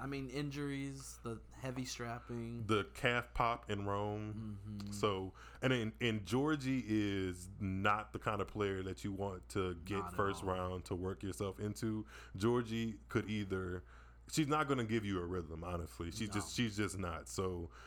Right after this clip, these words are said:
Speaker 2: um, if, if Halep
Speaker 1: No.
Speaker 2: just comes, if, if Halep is flat in that match,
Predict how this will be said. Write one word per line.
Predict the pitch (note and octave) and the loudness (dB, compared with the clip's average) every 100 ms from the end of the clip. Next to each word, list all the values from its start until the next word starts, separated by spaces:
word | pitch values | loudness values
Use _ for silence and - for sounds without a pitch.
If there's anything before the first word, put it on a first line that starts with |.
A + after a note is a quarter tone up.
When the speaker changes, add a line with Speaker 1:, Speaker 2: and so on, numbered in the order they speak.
| - - | -18 -6
Speaker 2:
um, | G2+ G2 F#2+ F#2 | 0 2 2 0
if, | F#2+ - | -2 -2
if | G#2 - | -2 0
Halep | - A#2+ A#2+ | 2 2 2
Speaker 1:
No. | A2 F2+ | 0 -2
Speaker 2:
just | G2+ G#2 - | -2 -2 -4
comes, | - A#2 A2 G2 - | -2 0 0 -4 -4
if, | G2+ - | -4 -2
if | G#2 G2 | -2 0
Halep | A#2+ C3 B2 | 2 2 0
is | G#2+ - | -2 -2
flat | A2+ A2+ A#2 | 2 2 2
in | A2+ | 0
that | A#2+ A#2 | 0 2
match, | A#2+ B2 | 0 0